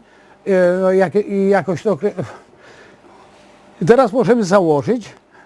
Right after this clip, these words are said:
że w pierwszym etapie na Ziemi, kiedy pojawiły się grzyby, była atmosfera z jakichś tam dymów wulkanicznych czy jakichś innych pieroństw i promienie słoneczne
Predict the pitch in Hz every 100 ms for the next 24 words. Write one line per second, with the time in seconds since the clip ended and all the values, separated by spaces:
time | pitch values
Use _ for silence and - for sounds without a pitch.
0 | - 160 170 - 240 254 160 220 175 -
1 | 240 185 202 175 135 220 196 202 175 151
2 | 185 196 196 220 208 - 175 135 143 139
3 | 190 190 _ - - - 151 185 180 170
4 | 165 190 170 196 196 175 156 156 147 -
5 | 113 113 127 165 160 170 147 165 151 175
6 | 165 165 151 - 151 120 156 147 - 143
7 | 190 156 156 147 - _ _ _ _ -
8 | - _ _ - 156 175 170 170 165 -
9 | - - _ _ _ _ _ - - _
10 | - 170 170 135 _ _ _ _ _ _
11 | - 160 156 208 254 254 - 180 190 170
12 | 165 156 - 180 226